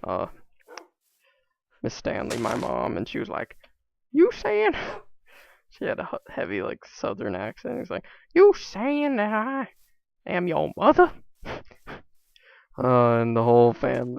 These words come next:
or the, <laughs> the whole family, the whole, uh, classroom laughed, and I was embarrassed, but hey, what evsies?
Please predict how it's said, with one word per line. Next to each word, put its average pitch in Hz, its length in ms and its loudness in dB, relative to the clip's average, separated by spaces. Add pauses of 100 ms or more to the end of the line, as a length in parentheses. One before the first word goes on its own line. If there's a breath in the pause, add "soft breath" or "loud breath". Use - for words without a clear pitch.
or 104 180 2
the, 107 100 -2 (160)
<laughs> - 140 -16
the - 100 0
whole 175 220 -2
family, - 420 -6
the - 100 -6
whole, - 260 -2 (600 soft breath)
uh, 117 260 2
classroom 117 580 -4
laughed, 104 640 -6
and - 140 -8
I 92 120 0
was 110 140 -2
embarrassed, 90 760 -4
but - 160 -8 (500 loud breath)
hey, 120 140 -4
what 131 360 2
evsies? 127 680 -2